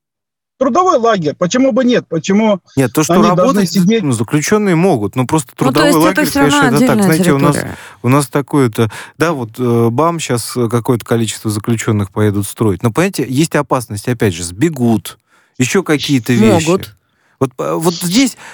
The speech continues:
Speaker 2: действительно надо выработать, на мой взгляд, э, такие, э, э, действительно правильные меры, которые могут, э, с одной стороны,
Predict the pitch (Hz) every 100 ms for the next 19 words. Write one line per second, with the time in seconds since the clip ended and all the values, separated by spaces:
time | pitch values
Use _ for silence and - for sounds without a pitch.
0 | - 135 196 262 240 196 175 175 160 160
1 | 185 151 123 120 117 131 143 123 160 147
2 | - 131 123 123 120 120 117 107 151 -
3 | 156 113 - - - - 127 120 117 151
4 | 165 160 160 170 165 180 - 151 160 220
5 | 202 156 139 135 135 185 180 135 123 131
6 | 190 277 247 120 135 139 185 175 165 190
7 | 175 139 117 - - - - - 175 175
8 | 220 151 - 117 104 92 78 -